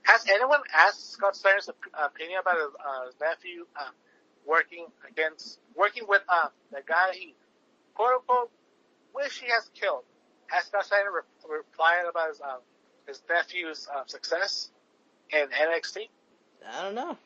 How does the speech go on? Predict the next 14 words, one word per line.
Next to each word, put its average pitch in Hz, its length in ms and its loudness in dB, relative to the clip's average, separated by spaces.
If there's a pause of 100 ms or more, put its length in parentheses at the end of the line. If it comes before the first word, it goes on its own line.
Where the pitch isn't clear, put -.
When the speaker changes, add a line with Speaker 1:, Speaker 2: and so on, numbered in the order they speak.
(420)
Speaker 1:
Well, 165 320 -2 (840)
as 160 120 2
if 175 200 0
anyone 220 460 4
knows 226 260 2
Scott 240 200 2
Steiner, 262 500 -2
uh, 185 200 -6 (400)
I'll 147 80 -2
hit 196 160 2
him 220 60 -2
up 226 200 4
and 220 80 0
say, 220 120 -2